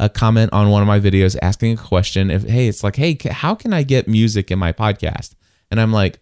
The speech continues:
"Oh, you know what? Here's, here's a link to an episode I did on that.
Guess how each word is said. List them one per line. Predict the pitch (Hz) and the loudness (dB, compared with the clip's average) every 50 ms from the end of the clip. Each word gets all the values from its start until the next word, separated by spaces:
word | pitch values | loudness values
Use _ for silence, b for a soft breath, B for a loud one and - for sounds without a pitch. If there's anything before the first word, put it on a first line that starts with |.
| _ - | _ -4
"Oh, | - 320 214 110 | -2 0 0 0
you | 104 117 123 | 0 0 0
know | 131 139 | 0 0
what? | 143 156 170 - | 0 0 -2 -4
Here's, | - - 156 185 262 285 185 - - - | -6 -4 -2 -2 0 -2 -4 -6 -8 -10
here's | - 120 120 120 123 120 | -4 0 2 2 2 2
a | 127 120 | 2 0
link | 123 120 120 123 135 - | 2 2 0 0 -2 -2
to | - 147 139 | -2 0 0
an | 135 139 | 0 0
episode | 139 135 - - - 104 92 | 0 -2 -2 -2 -2 0 0
I | 92 92 | 0 0
did | 101 104 95 | 0 0 0
on | 92 85 82 | 0 0 -2
that. | 78 71 71 - b | -2 -4 -6 -8 b